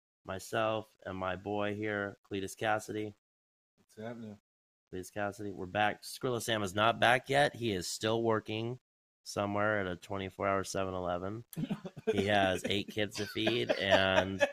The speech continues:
Speaker 1: he needs that money, and nobody has really donated anything, so we're still waiting. So
Speaker 2: <laughs>
Speaker 1: send in that money. We're waiting.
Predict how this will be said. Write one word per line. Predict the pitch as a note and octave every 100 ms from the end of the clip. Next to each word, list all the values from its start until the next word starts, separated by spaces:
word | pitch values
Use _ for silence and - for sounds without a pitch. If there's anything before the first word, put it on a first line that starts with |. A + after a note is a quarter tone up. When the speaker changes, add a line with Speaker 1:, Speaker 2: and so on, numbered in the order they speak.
| - - - -
Speaker 1:
he | A2+
needs | A2 A2 G#2
that | G#2 G2
money, | G#2+ A#2+ C#3+ D#3+ C#3+
and | A2+ G#2+ G#2 G#2 G2+ G2+ F#2+
nobody | G#2+ A#2+ B2+ C3
has | C3 B2
really | C3 C3
donated | C#3 E3 F3+ D3+ C3
anything, | B2 A2+ A2+ G#2 G2
so | - G2+ G2 G2 G2
we're | G#2
still | - C3 A#2+
waiting. | B2 G2+ E2+ _ - G#3+ -
So | F#3
Speaker 2:
<laughs> |
Speaker 1:
send | D3+ C3+ C3+
in | C#3
that | C3 A#2+
money. | A#2+ A2+ G2 G2
We're | G2+
waiting. | G2+ G2 F2+